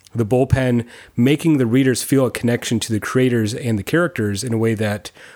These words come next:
was only mediated through a letters page. So, I mean, historically, I love the concept of letters page, even if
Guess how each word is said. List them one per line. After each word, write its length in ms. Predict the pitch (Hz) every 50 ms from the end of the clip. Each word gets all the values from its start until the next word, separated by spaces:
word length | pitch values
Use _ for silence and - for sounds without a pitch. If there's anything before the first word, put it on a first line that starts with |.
| - _
was 140 | 127 123 -
only 280 | - 127 131 127 123
mediated 440 | 117 123 131 131 120 117 107 107 101
through 160 | - - 120
a 40 | 107
letters 240 | 110 113 117 113 -
page. 220 | - 104 95 92
So, 220 | - - 127 117 110
I 80 | - 131
mean, 180 | 131 127 120 127
historically, 640 | - - 117 - - - 180 185 180 - - 139 120
I 80 | 113 117
love 360 | 113 113 120 123 123 117 113
the 80 | 113
concept 440 | - - - 113 113 - - 107 -
of 60 | 104
letters 260 | 101 101 95 98 - -
page, 260 | - 107 104 98 -
even 240 | - 156 135 135 131
if 200 | 131 - -